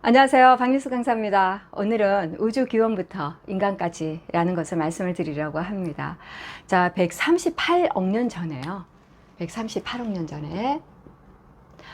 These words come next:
어느 한 점에서 어마어마한 에너지로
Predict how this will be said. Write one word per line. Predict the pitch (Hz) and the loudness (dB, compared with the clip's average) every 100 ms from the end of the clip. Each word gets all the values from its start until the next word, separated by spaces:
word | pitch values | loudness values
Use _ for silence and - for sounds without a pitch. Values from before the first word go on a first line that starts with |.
| - | -10
어느 | - 180 202 | -2 0 0
한 | 214 294 330 | -2 0 0
점에서 | 302 175 165 147 - 202 170 _ _ - - - - - - - - - | 0 -4 -6 -8 -8 -8 -10 _ _ -20 -20 -20 -20 -20 -20 -20 -20 -6
어마어마한 | - 190 247 285 262 233 220 226 | 2 4 6 4 2 0 -4 -4
에너지로 | 185 196 202 - 147 156 | -6 -6 -6 -10 -10 -10